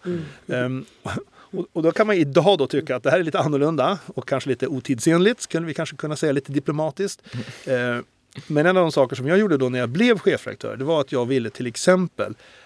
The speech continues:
Speaker 2: att analysavdelningen inte ska vara en reaktiv enhet dit journalister mejlar och frågar efter så här statistik, så här,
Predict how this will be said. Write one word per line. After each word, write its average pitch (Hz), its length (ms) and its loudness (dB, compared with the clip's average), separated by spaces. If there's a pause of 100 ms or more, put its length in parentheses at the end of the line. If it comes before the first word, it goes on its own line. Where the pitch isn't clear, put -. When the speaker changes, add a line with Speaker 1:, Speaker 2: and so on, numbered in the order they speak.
(140)
Speaker 2:
att 117 300 -4
analysavdelningen 123 1160 -2
inte 135 420 -4
ska - 160 0
vara 120 140 0
en 113 120 -8
reaktiv 135 640 -2
enhet 110 460 -6
dit 120 360 -8
journalister 123 580 -2
mejlar 123 480 -2
och 135 120 -2
frågar 117 380 0
efter 117 280 -6
så - 100 -12
här 107 60 -10
statistik, 156 580 -8
så - 100 -8
här, 110 200 -8